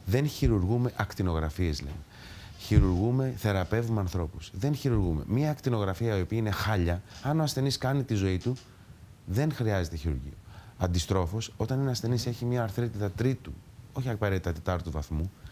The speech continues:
και τον ρωτάμε αν έχει περιοριστεί η ζωή του,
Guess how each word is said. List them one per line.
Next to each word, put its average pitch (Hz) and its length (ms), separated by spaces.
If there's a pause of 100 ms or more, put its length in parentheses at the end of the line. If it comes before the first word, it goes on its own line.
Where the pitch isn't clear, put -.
(460)
και 98 140
τον 95 260
ρωτάμε 113 440
αν 98 80
έχει 110 200
περιοριστεί 95 680
η 101 40
ζωή 80 180
του, - 120